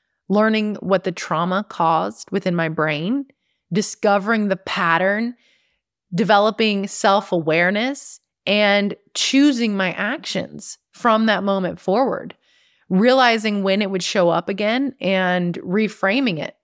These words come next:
constantly, reminding myself, "Hey, it's okay. I love you so much. I see why you feel this way."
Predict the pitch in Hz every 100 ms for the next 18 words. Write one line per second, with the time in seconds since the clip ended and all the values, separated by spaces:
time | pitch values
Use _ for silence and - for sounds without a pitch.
0 | - - 202 285 - - 160 165 175 175
1 | 180 233 190 170 170 165 151 156 - _
2 | _ _ _ _ _ _ 226 202 170 185
3 | _ _ 175 196 185 - 180 170 175 -
4 | 202 196 180 180 190 - - 180 185 190
5 | 196 240 - - _ _ _ _ 202 208
6 | - - 220 220 226 220 - 190 190 190
7 | 185 180 - 180 180 - 190 190 196 -